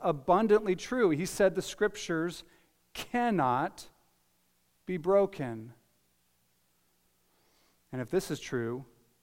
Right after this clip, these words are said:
then what other foundation could we possibly want to stand on than Scripture?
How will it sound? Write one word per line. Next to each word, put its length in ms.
then 260
what 240
other 280
foundation 800
could 140
we 120
possibly 720
want 260
to 80
stand 400
on 300
than 180
Scripture? 640